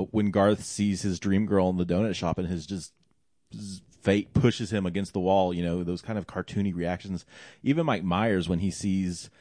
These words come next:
and maybe when he sees, uh, Tina Carrera for the first time and he kind of does the, an audible,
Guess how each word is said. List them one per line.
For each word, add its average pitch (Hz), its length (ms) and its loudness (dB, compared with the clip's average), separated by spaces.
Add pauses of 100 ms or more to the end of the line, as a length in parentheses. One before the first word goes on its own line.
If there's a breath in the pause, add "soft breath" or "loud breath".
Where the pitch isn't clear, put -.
(260 soft breath)
and 98 80 -2
maybe 123 180 4
when 101 140 2
he 87 60 0
sees, 95 340 -2
uh, 76 220 -2
Tina 98 180 -4
Carrera 98 300 2
for 101 100 -2
the 87 60 0
first 95 260 0
time 98 220 0
and 90 80 -2
he 95 160 -2
kind 95 180 -2
of 80 60 -6
does 92 260 0
the, 85 360 -4 (100)
an 98 160 -4 (100)
audible, 95 600 2